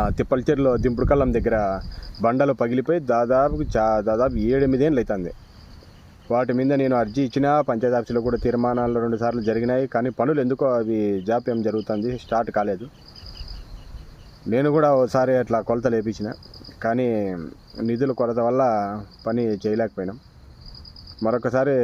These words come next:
పంచాయతీ సర్పంచ్ గారికి మరియు పంచాయతీ సెక్రటరీ గారి దృష్టికి తీసుకొస్తున్నా. అక్కడ తిప్పల చెరువు దగ్గర ఆ బండలు పగిలిపోయిన సిమెంట్ రోడ్డుకి, ఆ గూడ సోమన్నోళ్ళ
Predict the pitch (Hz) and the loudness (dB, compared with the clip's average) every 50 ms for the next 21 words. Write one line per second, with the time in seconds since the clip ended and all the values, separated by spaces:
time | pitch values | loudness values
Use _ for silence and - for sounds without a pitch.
0 | 117 113 107 - - 113 110 104 127 120 110 120 110 - 113 107 - 120 117 117 | 2 2 0 0 -2 -4 -2 -2 -2 -2 -2 -2 -4 -2 -4 -2 -2 -2 -2 0
1 | 113 110 113 120 117 110 104 107 113 113 107 101 95 92 - - - - - - | 0 -2 -2 -2 -2 -2 -2 -2 0 0 0 -2 -4 -6 -10 -16 -20 -20 -20 -20
2 | - - - - - - - - - - - - - - - - - 110 110 110 | -20 -20 -18 -18 -18 -18 -18 -18 -18 -18 -18 -20 -20 -20 -14 -8 -4 -4 -2 0
3 | 127 120 - 120 101 110 123 117 113 113 110 110 104 95 104 98 - 127 110 101 | 0 0 0 -2 -2 0 0 0 0 0 -2 -2 -2 -2 -6 -6 -4 -2 -2 -2
4 | 104 101 - - 101 - - 95 90 95 117 - - - - - - - - - | -2 -2 -2 -4 -6 -4 -4 -6 -6 -8 -10 -12 -14 -14 -16 -16 -16 -16 -16 -16
5 | - - - - - - - 104 - - 110 107 107 104 101 101 98 98 98 95 | -16 -16 -16 -16 -12 -8 -6 -4 -2 0 2 2 2 2 2 2 2 0 0 0
6 | 95 95 95 92 - 107 - 123 120 117 135 123 127 120 120 117 135 143 139 123 | 0 -2 -2 -4 -4 -4 -2 -2 0 0 0 0 2 2 0 0 2 2 2 2
7 | 113 98 110 110 117 120 120 120 120 113 113 113 113 110 110 120 117 117 110 - | 2 2 0 0 2 2 2 2 0 0 -2 -2 -2 -2 -2 -2 -2 -2 -2 -2
8 | 117 113 123 123 113 113 117 110 107 117 104 - 127 - - - - - - - | -2 0 0 0 0 0 0 0 0 -2 -4 -4 -6 -6 -8 -12 -18 -20 -18 -18
9 | - - - - 110 104 95 101 113 113 120 123 120 117 113 110 107 104 101 98 | -18 -16 -10 -6 -6 -4 -2 0 0 2 2 2 2 2 2 2 2 2 2 2
10 | 98 95 95 - - - - - - - - - - - - - - - - - | 0 0 0 0 0 0 0 0 0 0 -2 -4 -4 -4 -4 -4 -4 -4 -4 -4
11 | - - - - - - - - - - 120 117 123 127 123 120 117 113 110 107 | -6 -6 -8 -8 -10 -12 -12 -8 -4 -2 0 0 2 0 0 0 0 0 0 0